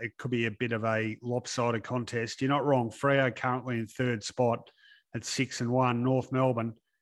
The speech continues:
currently in second last spot with a mirror image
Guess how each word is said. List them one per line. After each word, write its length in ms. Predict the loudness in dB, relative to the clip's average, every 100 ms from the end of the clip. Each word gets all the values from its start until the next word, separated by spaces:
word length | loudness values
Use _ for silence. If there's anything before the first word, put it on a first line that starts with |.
| _ _
currently 760 | -2 2 2 0 0 2 2 -2 _ _ _
in 400 | 0 0 0 -4 -6
second 640 | -8 -4 -2 -2 -2 -4 -4
last 380 | 0 2 2 -2
spot 320 | 0 0 2
with 180 | -2 0
a 180 | 2 2
mirror 340 | 4 4 4
image 580 | 2 0 0 0 -4 -12